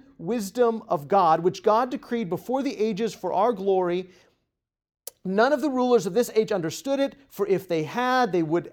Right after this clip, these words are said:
not have crucified the Lord of glory. Now, we kind of passed a "we."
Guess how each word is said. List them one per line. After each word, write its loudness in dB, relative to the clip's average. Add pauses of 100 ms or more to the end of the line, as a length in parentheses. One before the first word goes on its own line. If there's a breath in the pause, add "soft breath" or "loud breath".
(120)
not 0
have -6
crucified -2
the -4
Lord 0
of -6
glory. 4 (200 loud breath)
Now, 0 (320 soft breath)
we -4
kind 2
of -2
passed -2 (100)
a -2
"we." -4